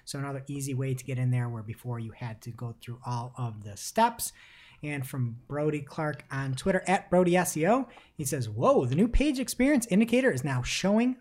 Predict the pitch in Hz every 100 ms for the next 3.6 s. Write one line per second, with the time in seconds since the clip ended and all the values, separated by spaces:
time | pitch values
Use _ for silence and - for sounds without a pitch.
0 | _ - 120 113 - - 147 175 185 -
1 | 156 139 123 - - 120 123 120 107 104
2 | 98 95 107 139 156 160 110 107 127 113
3 | - 151 240 262 247 233